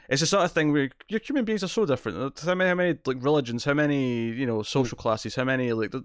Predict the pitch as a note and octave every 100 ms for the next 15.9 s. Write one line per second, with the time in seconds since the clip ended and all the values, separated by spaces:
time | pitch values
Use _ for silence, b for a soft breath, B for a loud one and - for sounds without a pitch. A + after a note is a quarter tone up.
0 | - D#3 C#3 - F3 E3 C#3 D3 C#3 -
1 | A2+ A2+ G#2+ C#3 A2 G2 B B B -
2 | B2 C#3+ C#3 C3 B2+ A#2 A2 A2+ - G#2+
3 | - G#2+ - G2+ G2 D#3+ D3+ C#3+ A2+ G#2
4 | G2+ G2+ D#2 F#2 G2+ - B B A2+ B2
5 | C3 B2 A2 A2+ A2+ - G2+ A2+ G#2+ G#2
6 | G#2 G2+ G2+ G#2 G2+ - G#2 G2+ F#2 -
7 | F#2 - F#2 F#2+ F#2 G2+ - - - b
8 | b b - C#3 C#3+ E3+ - - C#3 D#3
9 | G#3 G#3+ F3 A#2+ - B2+ F2+ G#2 C3 E3+
10 | A#2+ - - A2+ - b b - C3+ C#3+
11 | E3 C#3 - B2+ G#2 - - G#2 A2+ D#3+
12 | - A#2 B2+ C#3+ C3 A#2 B2+ A2+ - A2
13 | A2+ - - G#2 G2 - G#2+ - A2+ A2+
14 | D#3+ - D#3+ D#3+ - D#3 - E3+ C#3+ B2
15 | A#2 C3+ A2 G2+ G2+ G#2 F#2+ F#2+ _